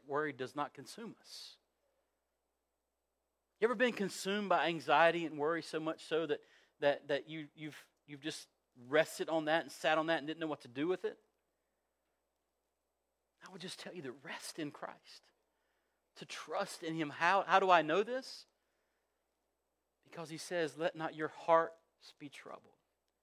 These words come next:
nor let them be afraid." He knows what our fears are. He knows where our hearts are, are, are to be going to, where there's tr-, where, where they'll be troubled. He knows our propensity to sin in this way,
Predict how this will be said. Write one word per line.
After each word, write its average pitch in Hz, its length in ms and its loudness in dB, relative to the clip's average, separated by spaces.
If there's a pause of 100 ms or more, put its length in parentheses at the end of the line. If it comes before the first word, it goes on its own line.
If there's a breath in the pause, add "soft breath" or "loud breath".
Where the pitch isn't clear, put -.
(1120)
nor 147 120 -8
let 156 240 -4
them 160 160 -6
be 151 120 -4
afraid." - 500 -8
He 170 100 -10
knows 190 400 2
what 180 160 2
our 160 160 4
fears 208 520 -8
are. 120 200 -6 (960)
He 214 160 0
knows 214 440 10
where 202 140 6
our 190 140 12
hearts 202 420 8
are, 180 220 -2
are, 190 240 10 (240 loud breath)
are 185 120 10
to 180 120 -12
be 170 220 -2 (160)
going 214 280 6
to, 208 120 0
where 190 120 8
there's 180 200 0
tr-, - 160 -6
where, 180 260 4
where 180 240 2
they'll 185 100 2
be 180 120 -4
troubled. 226 580 6 (1000)
He 247 140 4
knows 262 380 12
our 220 200 12
propensity 220 680 4
to 180 100 -8
sin 247 420 2
in 208 140 -2
this 220 240 0
way, 240 320 8